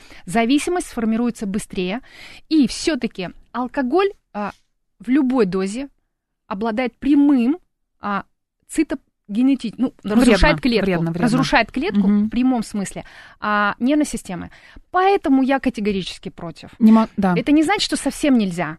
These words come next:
Speaker 1: Это значит, что три бокала — это вообще перебор. Это, кстати, приравнивается к токсической дозе. Есть, а, пол, пол-литра, а, а, например, а, водки на одного человека за один приём, ну вот за один вечер, неважно, как вы растянете,
Speaker 2: А.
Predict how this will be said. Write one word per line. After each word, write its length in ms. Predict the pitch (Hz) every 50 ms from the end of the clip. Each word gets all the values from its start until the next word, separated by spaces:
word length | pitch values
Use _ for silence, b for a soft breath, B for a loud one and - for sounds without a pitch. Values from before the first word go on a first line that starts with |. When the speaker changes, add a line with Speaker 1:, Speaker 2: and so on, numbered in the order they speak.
| _ _ _
Speaker 1:
Это 160 | 247 - -
значит, 280 | 247 262 294 285 - -
что 120 | - 262
три 160 | 220 - 277 269
бокала — 460 | 233 269 269 - 339 381 392 339 - -
это 240 | 220 226 - 247
вообще 300 | 214 220 - - - 254
перебор. 580 | 226 - 202 196 196 175 160 165 139 - - - _ _ _ _ _ _ _ -
Это, 180 | 247 254 - 254
кстати, 420 | - - - 294 381 - - 277
приравнивается 920 | - - - 220 208 220 233 294 320 302 285 233 226 208 - - - 190 - _
к 240 | - 233 240 254 269
токсической 640 | - 247 202 - - 240 214 - 247 - - 214 175
дозе. 380 | 165 180 165 160 165 180 185 - _ _ _ _ _ -
Есть, 260 | 190 220 202 170 -
а, 260 | - 190 190 185 185 185 -
пол, 320 | - 247 220 - - 202
пол-литра, 640 | - - 247 233 220 226 247 233 - 202 190 185 175 -
а, 300 | - 185 185 180 185 180 180 180 180 185 185
а, 280 | - 190 185 185 185
например, 440 | 185 196 190 208 208 202 202 190 - -
а, 240 | - 196 190 190 190
водки 400 | 220 349 - - - 220 180 170 B B B B B B
на 220 | 190 190 190 196
одного 260 | 190 185 202 196 196
человека 640 | 190 - - 196 208 226 320 415 - - 233 185 175 -
за 240 | 185 170 185 208 196
один 380 | - 196 196 180 208 185 175
приём, 400 | - - 202 202 226 277 370 370
ну 80 | 277 220
вот 140 | 180 185 170
за 80 | 180 180
один 220 | 175 170 175 175
вечер, 340 | 185 208 233 233 233 - 170
неважно, 380 | 175 180 175 180 170 160 - 165
как 180 | - 170 - -
вы 60 | 175
растянете, 460 | 170 185 - - 190 185 - 175 - -
Speaker 2:
А. 140 | 185 180 175